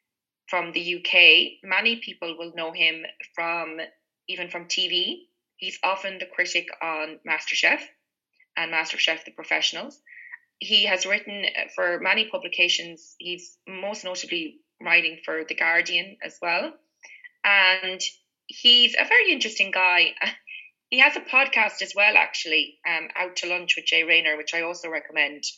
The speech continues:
uh, where he, well, be pre-covid, he would take a person of note or a celebrity out to lunch,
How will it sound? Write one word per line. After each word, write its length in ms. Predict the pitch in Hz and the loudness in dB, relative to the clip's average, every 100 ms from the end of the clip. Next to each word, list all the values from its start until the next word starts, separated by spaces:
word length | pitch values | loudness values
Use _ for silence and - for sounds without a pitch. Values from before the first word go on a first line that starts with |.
| - | -4
uh, 200 | 156 147 | -4 -2
where 160 | 156 | -6
he, 440 | 151 180 170 156 _ _ - _ | -6 -8 -8 -10 _ _ -20 _
well, 100 | - | -4
be 220 | 185 - - | 0 -2 2
pre-covid, 720 | - 226 226 190 180 156 - - | 2 2 0 -4 0 0 -2 -10
he 80 | - | -10
would 160 | 165 160 | -8 0
take 340 | 170 165 - - _ _ _ | 6 6 4 -6 _ _ _
a 60 | - | -10
person 380 | - 170 - 160 | -6 -6 -6 -10
of 120 | 151 | -6
note 280 | 160 156 - - | -4 -2 -4 -6
or 80 | |
a 20 | 151 | -6
celebrity 640 | - 160 156 156 - 156 - | -2 0 -2 -4 -4 -2 -4
out 220 | 160 - - | -4 -8 -8
to 160 | - 175 | -6 -4
lunch, 520 | 156 156 156 - - | -4 -6 -4 -4 -4